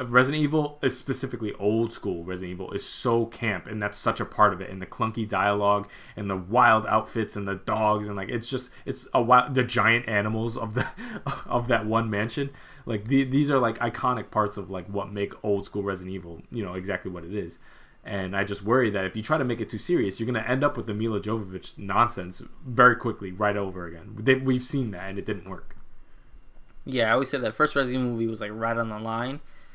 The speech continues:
Speaker 2: with trying to make it to mainstream, and then, you know, then it just went completely off hinge,
Speaker 1: Yeah.
Speaker 2: and, uh,
Speaker 1: It was already a little too edgy, but though it was salvageable by the
Speaker 2: Oh,
Speaker 1: first
Speaker 2: but
Speaker 1: one.
Speaker 2: don't worry,
Speaker 1: It's just,
Speaker 2: you,
Speaker 1: but
Speaker 2: you,
Speaker 1: forget about it.
Speaker 2: you now have Monster Hunter, which looks so faithful to its original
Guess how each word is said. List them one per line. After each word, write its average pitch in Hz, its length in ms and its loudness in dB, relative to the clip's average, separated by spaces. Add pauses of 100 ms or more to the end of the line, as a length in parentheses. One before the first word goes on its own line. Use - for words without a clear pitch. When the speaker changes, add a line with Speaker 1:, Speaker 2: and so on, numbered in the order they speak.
(400)
Speaker 2:
with 113 180 -6
trying 113 240 0
to 107 160 -4 (560)
make 120 200 -8
it 110 80 -10
to 113 60 -6
mainstream, 117 280 -2
and 151 80 2
then, 143 140 8
you 131 80 2
know, 117 180 0
then 110 140 -4
it 107 60 -6
just 107 180 -10
went 107 160 -10
completely 107 420 -8
off 104 200 -8
hinge, 104 180 -8
Speaker 1:
Yeah. 107 180 -4
Speaker 2:
and, 101 120 -10
uh, 101 100 -8 (160)
Speaker 1:
It 151 40 4
was 240 140 6
already 127 340 8
a 98 60 4
little 95 240 0
too 101 180 -6
edgy, 95 260 -2
but 92 240 -2
though 135 120 8
it 156 140 2
was 175 180 4
salvageable 98 720 4
by 87 140 -6
the - 60 -8
Speaker 2:
Oh, - 20 -12
Speaker 1:
first - 180 -10
Speaker 2:
but 147 80 -6
Speaker 1:
one. 156 80 -6
Speaker 2:
don't 165 180 0
worry, 131 200 6
Speaker 1:
It's 123 100 2
just, 135 180 4
Speaker 2:
you, 120 160 -6
Speaker 1:
but 147 140 6
Speaker 2:
you, 143 80 -4
Speaker 1:
forget - 680 -8
about 82 200 -8
it. - 120 -12
Speaker 2:
you 147 220 2
now 139 180 10
have 123 200 6
Monster 117 320 -2
Hunter, 101 200 -8
which 104 240 -12
looks 110 180 -4
so 135 200 2
faithful 113 400 -6
to 104 220 -8
its 101 200 -10
original 104 540 -8